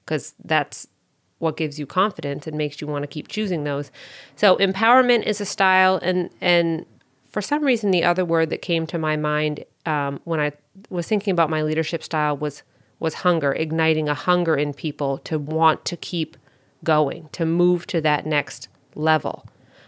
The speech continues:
Um, and whatever that is, a lot of times I find that it's by the confidence that I express when people come to my classes or when people work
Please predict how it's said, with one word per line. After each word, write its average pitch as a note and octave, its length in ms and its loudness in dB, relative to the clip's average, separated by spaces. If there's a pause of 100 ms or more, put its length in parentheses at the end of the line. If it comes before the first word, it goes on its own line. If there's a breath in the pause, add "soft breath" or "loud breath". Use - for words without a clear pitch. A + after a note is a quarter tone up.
(180 soft breath)
Um, D#3 420 -8
and D#3 220 -2
whatever F3 440 2
that D#3 380 0 (840)
is, E3 500 4
a F3 120 0
lot G3 200 2
of C#4 80 2
times D#3+ 340 0
I E3 160 2
find D#3+ 440 0
that D#3+ 120 2
it's D#3 180 -6
by D3+ 280 0
the D3 280 -6 (100)
confidence F3+ 680 -2
that D#3 140 -4
I D3+ 160 0
express D3 580 -4
when D3 160 -6
people D#3 240 -6
come G#3 260 0
to G3 100 -8
my D#3 140 0
classes D3+ 420 -2
or D3+ 120 -2
when D3+ 100 -2
people D3+ 300 -4
work G#3+ 280 2